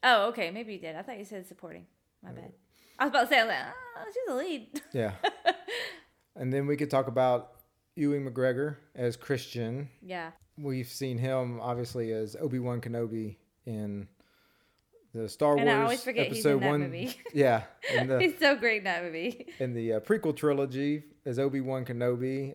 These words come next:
Speaker 2: And
Speaker 1: Now, did you know, speaking of Star Wars, did
Speaker 2: Okay.
Speaker 1: you know that the lot that they were filming this movie on was the same lot that they were filming, um, Attack of the Clones?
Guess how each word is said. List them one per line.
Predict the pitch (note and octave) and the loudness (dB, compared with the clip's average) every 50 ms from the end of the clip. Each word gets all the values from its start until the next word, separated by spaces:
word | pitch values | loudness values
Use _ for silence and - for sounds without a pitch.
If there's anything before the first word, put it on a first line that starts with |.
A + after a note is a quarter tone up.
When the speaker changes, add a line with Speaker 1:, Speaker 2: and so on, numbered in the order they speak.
| - | -10
Speaker 2:
And | - C3 A#2+ | -6 0 4
Speaker 1:
Now, | B3 B3+ B3 | 6 6 6
did | B3 A3 A#3 B3+ | 4 2 -2 -4
you | F4 | -4
know, | D#4+ C4 A#3+ | -2 0 -2
speaking | B3 B3 B3+ A3+ A#3 A3 | -2 -2 -4 -6 -6 -8
of | G#3+ | -6
Star | - G3+ F#3 F3 | -4 -4 -2 -2
Wars, | E3 D3+ C#3+ D#3 F#3 - - _ _ _ _ _ _ _ | -2 -4 -6 -8 -10 -14 -18 _ _ _ _ _ _ _
did | D3 F#3+ A3 | -8 -6 -2
Speaker 2:
Okay. | A#3+ C4 | -2 -2
Speaker 1:
you | C4+ | 0
know | C4 C4+ C4+ A#3+ A3 G3+ F#3+ F3+ F3+ F3+ F#3 - - - _ - | 2 4 4 4 4 2 2 0 -2 -4 -6 -10 -20 -20 _ -2
that | F#3+ G3+ G3 F#3 E3+ E3+ - - F3+ | 2 4 4 6 4 4 2 -2 -2
the | G3+ G3 | -2 -2
lot | G3 F#3+ G3 G3 G3+ G3+ - | 0 2 2 4 4 2 0
that | G3 F#3+ | -2 -4
they | F#3 G3 F#3+ | -4 -2 -2
were | F#3+ G3 | -2 -2
filming | F#3+ G3 F#3 F#3 F#3+ F#3+ F#3 | -4 -6 -6 -6 -6 -8 -8
this | F#3 F#3+ F#3+ | -8 -10 -8
movie | G3 G3 F#3+ G3+ G#3 | -8 -8 -8 -6 -6
on | G3+ G3+ G#3 G#3 G#3 G#3 F#3+ | -6 -6 -6 -6 -8 -8 -8
was | G3 F#3+ F#3 | -8 -8 -8
the | F#3 F#3+ | -10 -14
same | - - - A3+ A3 A3 A3+ G#3+ G3+ | -14 -8 -6 -4 -4 -4 -4 -6 -4
lot | G3 G3 F#3 D#3+ - | -4 -2 -4 -4 -6
that | F#3 F3 - | -10 -10 -6
they | F#3+ F#3 F#3 | -6 -4 -4
were | F#3 F3+ F3+ F3+ F3+ | -4 -4 -4 -6 -6
filming, | - F#3+ F#3+ F3+ F3+ F3+ F3+ F3+ F3 F3 F3 E3+ - - | -6 -6 -8 -8 -8 -8 -10 -10 -10 -12 -12 -14 -14 -12
um, | - F3+ F3+ E3+ E3+ E3 E3 D#3+ D#3+ D#3+ D#3 D#3 D#3 D#3 E3+ - _ - - _ _ _ _ _ _ _ _ - | -10 -10 -8 -8 -8 -6 -6 -8 -8 -8 -8 -10 -12 -14 -16 -16 _ -18 -18 _ _ _ _ _ _ _ _ -4
Attack | - - C4 A#3 | 2 2 4 4
of | A3 | 2
the | A3+ | 0
Clones? | A3+ A3 F#3 B2+ - - - | -2 -4 -6 -6 -8 -12 -20